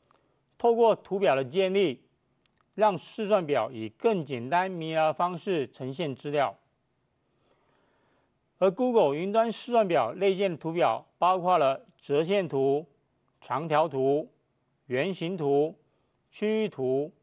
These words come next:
散布图、地图、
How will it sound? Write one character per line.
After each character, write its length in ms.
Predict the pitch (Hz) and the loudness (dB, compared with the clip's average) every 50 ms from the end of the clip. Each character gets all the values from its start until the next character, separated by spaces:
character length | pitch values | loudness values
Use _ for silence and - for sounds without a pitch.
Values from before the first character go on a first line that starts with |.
| _ _ _ _ _ _ _ | _ _ _ _ _ _ _
散 380 | _ - - 208 196 185 180 | _ -4 -2 0 0 0 0
布 160 | 180 196 180 160 | 0 0 0 0
图、 400 | - 127 123 127 127 135 160 - _ _ _ _ _ _ _ _ _ _ - | -2 -4 -4 -2 -2 -4 -6 -8 _ _ _ _ _ _ _ _ _ _ -8
地 200 | - 220 202 170 | -6 -4 -4 -6
图、 440 | - - 127 131 139 143 160 185 | -6 -6 -4 -2 0 0 -2 -4